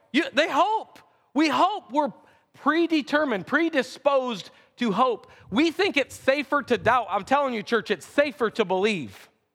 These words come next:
It is safer as a believer in Jesus to step out in faith than it is to hang back in doubt.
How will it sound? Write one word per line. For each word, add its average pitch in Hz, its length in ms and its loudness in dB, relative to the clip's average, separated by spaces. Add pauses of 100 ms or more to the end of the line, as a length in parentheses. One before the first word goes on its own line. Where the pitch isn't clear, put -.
(600)
It 262 140 2
is 277 120 -2
safer 285 520 0
as 214 220 2
a 220 40 -2
believer 285 440 0
in 254 120 0
Jesus 202 460 -2 (240)
to 214 100 -4
step 262 320 0
out 269 220 0
in 214 100 -4
faith 269 380 0 (240)
than 220 120 2
it 220 100 2
is 220 160 0
to 208 100 2
hang 254 300 0
back 226 260 2
in 190 160 -6
doubt. 160 440 -2